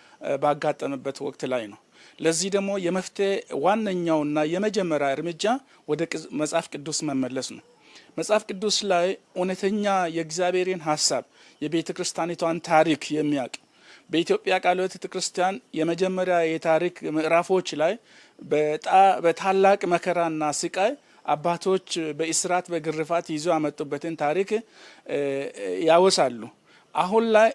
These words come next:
እነዛ የታሰሩበት የተሰደዱበት ታሪክ ተቀይሮ ነጻነት በሚመስል በስተጀርባ ላይ ደግሞ ከፍተኛ የቤተ ክርስቲያን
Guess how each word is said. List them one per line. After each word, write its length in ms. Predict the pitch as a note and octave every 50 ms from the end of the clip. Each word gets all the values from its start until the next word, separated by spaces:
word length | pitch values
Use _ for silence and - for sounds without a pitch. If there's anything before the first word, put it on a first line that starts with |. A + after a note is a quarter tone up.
| _ - -
እነዛ 420 | F#3+ G3+ G3+ G#3+ G#3+ G#3 F#3+ G3+ A3 A3+ A#3+ A3 F#3+ E3 D3 D3 - - - -
የታሰሩበት 800 | E3 D#3+ D#3 - F#3+ G3 G3 - G3+ F#3 F3+ F3+ E3 E3 G3 F#3+
የተሰደዱበት 760 | - E3 - E3+ - F#3 E3+ E3 F3 D#3+ E3 D#3+ D#3+ F3+ - -
ታሪክ 300 | E3 D3 D3+ E3 E3+ -
ተቀይሮ 420 | - C#3+ - C#3+ C#3 C#3+ D#3 E3+ G3 A#3 C#4+ - _ _ - - - _ -
ነጻነት 520 | E3 F3 F#3+ - G3+ G3+ G3 G#3 A3+ G#3+ A3+
በሚመስል 600 | F#3 G3+ F3+ F3+ F#3 F#3 F#3 F3+ - G#3 G3+ C4 C4+
በስተጀርባ 600 | - - D#3+ - - F3+ E3+ F3 E3+ E3 D#3+ D#3+ D#3
ላይ 120 | D#3 D3+
ደግሞ 200 | D#3+ E3+ F3+ G#3+ G#3
ከፍተኛ 440 | - A3+ A3 - A3 G#3+ F#3 F3 E3+
የቤተ 280 | D#3+ D#3 D3+ D#3 - D3+
ክርስቲያን 380 | - D#3+ - - F3 G3 B3+